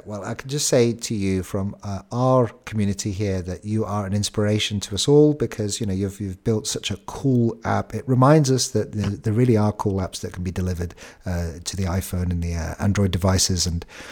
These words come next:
uh, the fact that you've got a, a million plus users and it's just growing phenomenally, and it's just a great app that, uh, uh, all the best for the, uh, Hang With. Um, you know, uh, how best can people reach out to you, Dave? What's the, the best way you prefer to connect with people?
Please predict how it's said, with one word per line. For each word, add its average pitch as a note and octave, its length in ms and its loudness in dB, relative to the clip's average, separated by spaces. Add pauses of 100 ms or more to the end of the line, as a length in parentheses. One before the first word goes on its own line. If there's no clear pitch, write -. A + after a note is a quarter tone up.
(140)
uh, G2+ 120 0
the G2+ 120 -2
fact - 300 6
that G2+ 80 -2
you've F#2+ 180 -2
got F#2+ 180 0
a, F2+ 220 0
a F#2+ 40 -2
million G2+ 380 8
plus F#2 400 2
users G2+ 480 6
and F2+ 80 8
it's - 120 0
just - 200 0
growing G2+ 340 4
phenomenally, F#2+ 640 4
and F2+ 140 4
it's F2 100 -2
just - 220 -2
a - 40 -10
great F#2+ 300 2
app E2 340 -4
that, F2 300 -4
uh, E2+ 140 0 (560)
uh, F2 240 -4
all C3+ 180 8
the A#2 80 8
best A2 300 6
for - 140 0
the, F#2 440 -4
uh, F2 260 0
Hang G#2 280 4
With. G2+ 340 6
Um, C3+ 180 6
you D#3+ 120 6
know, E3 100 12
uh, A#2 480 6
how C3+ 220 4
best B2+ 400 4
can B2 220 4
people B2 280 0
reach B2 260 6
out A#2 200 6
to - 120 -2
you, G2+ 60 2
Dave? F#2+ 340 2
What's - 200 0
the, G2+ 260 2 (420)
the G#2+ 80 -2
best A#2 280 6
way G#2+ 120 6
you G2+ 120 4
prefer G2+ 320 0
to - 120 -4
connect G2 320 2
with - 180 -6
people? F2+ 320 -6